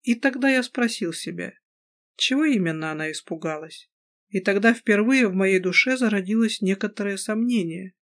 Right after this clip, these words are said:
К тому же я вспомнил, что новый гость появился в номере, который я снял для Золотарёва, примерно через два часа. То есть он увидеть нас мог только тогда, когда мы вместе шли по коридору. Но почему этот неизвестный ждал так долго?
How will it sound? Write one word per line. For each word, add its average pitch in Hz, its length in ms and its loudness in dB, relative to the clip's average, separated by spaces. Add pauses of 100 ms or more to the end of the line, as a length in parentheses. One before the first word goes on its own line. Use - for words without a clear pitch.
(140)
К - 100 -20
тому 277 280 6
же 285 120 2
я 269 140 4
вспомнил, 208 600 -2 (200)
что - 280 -2
новый 220 300 6
гость 254 340 0
появился 196 520 2
в 180 60 -2
номере, 175 380 0
который 175 420 -2
я 170 40 -2
снял 175 300 -4
для 165 120 -4
Золотарёва, 165 760 -6 (100)
примерно 220 460 4
через 196 320 -2
два 185 220 0
часа. 226 540 -6 (260)
То 220 140 6
есть 240 340 4
он 233 220 6
увидеть 247 460 4
нас 233 280 -2
мог 226 240 0
только 196 300 -2
тогда, 185 640 -2
когда 190 320 4
мы 180 180 4
вместе 175 440 -2
шли 185 240 -2
по 170 140 -8
коридору. 190 640 -4 (340)
Но 202 180 4
почему 269 480 2
этот 254 240 0
неизвестный 233 640 2
ждал 214 300 -2
так 214 280 -6
долго? 156 420 -6